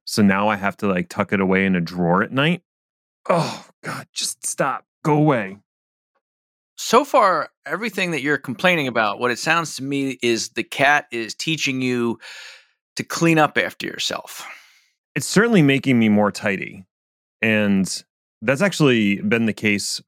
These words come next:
Speaker 1: for our other pet, Sandy, the dog. Uh, she taught us that we couldn't leave socks or tissues or random pieces of paper anywhere she could reach.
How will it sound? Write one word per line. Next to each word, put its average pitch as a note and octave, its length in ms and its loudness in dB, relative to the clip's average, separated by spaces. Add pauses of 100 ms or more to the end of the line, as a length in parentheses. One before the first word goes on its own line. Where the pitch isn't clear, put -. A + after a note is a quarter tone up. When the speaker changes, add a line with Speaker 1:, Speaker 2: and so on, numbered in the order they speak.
(160)
Speaker 1:
for F#2 540 0 (120)
our G#2 160 0
other D3+ 240 2
pet, - 420 -8 (760)
Sandy, G#2+ 680 0
the G2+ 120 0
dog. F#2+ 480 0 (420)
Uh, F#2 120 2
she D#3+ 260 0
taught G2 260 0
us G2 200 -2
that F#2+ 160 0
we F#2+ 100 -2
couldn't A#2 340 0
leave G2 460 4 (340)
socks - 760 -2
or F2+ 680 0 (460)
tissues D#3 920 6
or G2 480 0
random G#2+ 360 2
pieces G#2+ 360 0
of F#2 100 0
paper C3 760 0 (100)
anywhere F3+ 340 2
she B2+ 160 -4
could F#2+ 120 0
reach. - 420 -8